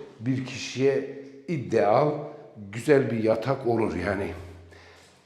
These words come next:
Sıkıntılı hasta, ayağında, dizinde problem olan, affedersiniz, birini ideal bir yaşam alanı. Burada da bir ayak yolu var. Salonu göstereceğiz. Bu da ayak yolu arkadaşlar.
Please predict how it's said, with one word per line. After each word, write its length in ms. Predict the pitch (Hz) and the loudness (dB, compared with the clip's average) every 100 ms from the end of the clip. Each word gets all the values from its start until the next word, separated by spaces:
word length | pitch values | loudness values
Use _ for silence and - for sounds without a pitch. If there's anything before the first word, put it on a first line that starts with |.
| _ _ | _ _
Sıkıntılı 600 | - 151 131 120 123 120 | -6 -4 -2 -4 -2 -2
hasta, 540 | 107 131 123 - 120 | 2 2 0 0 2
ayağında, 560 | 120 127 117 110 113 110 | 4 4 4 2 -2 -2
dizinde 400 | 120 117 113 110 | -2 -2 -2 0
problem 400 | 120 120 110 101 - - - | 2 2 2 -2 -8 -10 2
olan, 460 | 139 131 107 - 117 | 6 6 4 0 -4
affedersiniz, 580 | - 113 110 123 110 | -2 -2 -2 -2 -2
birini 420 | 127 120 127 139 - - - - | 0 0 0 -2 -6 -14 -18 -8
ideal 520 | 151 123 113 110 135 147 - - - - _ _ - | -6 -2 0 2 2 0 -6 -16 -20 -20 _ _ -6
bir 440 | 135 151 147 - - - | 2 2 2 -4 -14 -4
yaşam 440 | 135 151 - 143 120 | 4 4 4 4 6
alanı. 380 | 104 104 143 185 - - - - | 6 4 0 -2 -10 -20 -20 -4
Burada 260 | 165 156 143 | 2 6 6
da 100 | 135 | 6
bir 80 | |
ayak 320 | 123 127 127 123 | 6 8 8 6
yolu 200 | 127 156 | 6 6
var. 80 | |
Salonu 440 | 185 165 135 143 131 | 6 6 6 6 6
göstereceğiz. 680 | 120 - 104 98 156 160 - - - - - - | 4 4 0 2 2 0 -4 -16 -20 -20 -20 -2
Bu 120 | 151 | 2
da 160 | 123 131 - - - | 4 2 -2 -14 0
ayak 360 | 147 147 147 127 | 6 6 6 2
yolu 180 | 113 | 2
arkadaşlar. 600 | 101 101 104 95 - 175 | 2 0 0 0 4 4